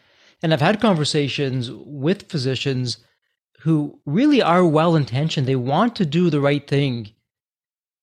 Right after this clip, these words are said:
But if they speak out, they may lose their license or have legal proceedings or fines. And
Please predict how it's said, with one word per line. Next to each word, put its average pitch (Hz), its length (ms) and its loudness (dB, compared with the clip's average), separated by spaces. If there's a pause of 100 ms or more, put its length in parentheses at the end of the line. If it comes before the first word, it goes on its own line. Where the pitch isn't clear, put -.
(120)
But 151 160 0
if 165 160 -2
they 147 120 0
speak 202 400 0
out, 175 440 0 (500)
they 151 180 2
may 156 260 2
lose 147 340 2
their 147 120 2
license 135 640 -4 (100)
or 131 360 -6
have 139 640 -2 (400)
legal 185 340 2
proceedings 120 760 -4
or 135 320 -4
fines. 170 760 2
And 135 500 -4